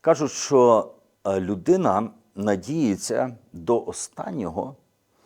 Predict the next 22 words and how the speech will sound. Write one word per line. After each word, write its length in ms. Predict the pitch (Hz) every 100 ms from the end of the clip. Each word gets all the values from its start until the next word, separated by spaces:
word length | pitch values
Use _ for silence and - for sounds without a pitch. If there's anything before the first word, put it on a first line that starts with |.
| _ _ -
і 100 | 120
надія 760 | 107 92 85 180 104 85 87 - _ _ -
помирає 560 | 110 117 120 82 60 -
останньою. 500 | - - - - _ _ _ _ _ _ _ _ _ _ _ _ _
Не 120 | 101
знаю, 260 | 117 143 107
чи 140 | -
це 160 | 87 98
правда, 580 | - 175 185 85 90 156 - _ _ _ _ _
тому 220 | 113 117
що 220 | 120 120 101 - _ _ _ _ _
це 180 | - 110
залежить 520 | 110 110 101 98 -
від 140 | 90
того, 580 | - 107 92 95 85 69 - _
на 280 | 92 95 92
кого 380 | - 123 90
або 220 | 87 80 92
на 140 | 85
що 240 | - -
ми 120 | 175 101
надіємося. 760 | 78 65 65 69 60 - -